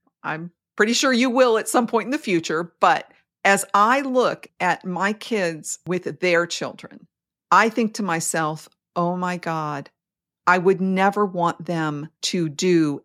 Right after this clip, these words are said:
everything the way I did it. I want them to do it differently. I want them to be better.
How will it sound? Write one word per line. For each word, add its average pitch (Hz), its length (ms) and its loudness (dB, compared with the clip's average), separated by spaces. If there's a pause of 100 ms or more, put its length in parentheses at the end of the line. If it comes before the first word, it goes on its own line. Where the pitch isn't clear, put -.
everything 165 520 0
the 156 60 -6
way 147 300 -4
I 156 200 2
did 135 220 -2
it. 180 220 -4 (300)
I 190 120 4
want 196 240 2
them 196 140 2
to 208 100 0
do 208 180 2
it 170 140 2
differently. 214 560 0
I 165 60 4
want 185 200 2
them 196 140 -2
to - 120 -4
be 196 180 -2
better. 180 500 2